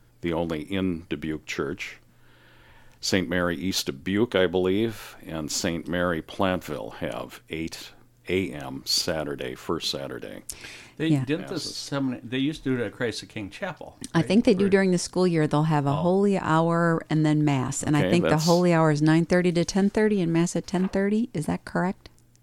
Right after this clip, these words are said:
Speaker 3: Something like
Speaker 2: Oh.
Speaker 3: that.
Speaker 1: Well,
Speaker 2: We used to do, it used to be an eight o'clock Mass.
Speaker 1: well, I tell you what, the,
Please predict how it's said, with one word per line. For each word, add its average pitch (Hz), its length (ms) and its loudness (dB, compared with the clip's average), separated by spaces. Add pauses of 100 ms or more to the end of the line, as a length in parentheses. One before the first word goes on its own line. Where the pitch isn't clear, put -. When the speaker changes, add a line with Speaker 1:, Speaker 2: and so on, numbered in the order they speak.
(1160)
Speaker 3:
Something - 280 0
like 123 100 -2
Speaker 2:
Oh. 98 100 -6
Speaker 3:
that. - 140 -8 (300)
Speaker 1:
Well, 87 340 -4 (140)
Speaker 2:
We 123 120 -4
used 139 160 -4
to 104 60 -12
do, 95 320 -10 (840)
it 117 60 -6
used 131 300 0
to - 40 -14
be 101 140 -2
an 92 120 -8
eight 110 180 -6
o'clock 78 380 -12
Mass. 82 220 -18
Speaker 1:
well, 104 160 2
I 101 60 6
tell 147 220 8
you 95 80 4
what, 95 420 4
the, 92 180 -4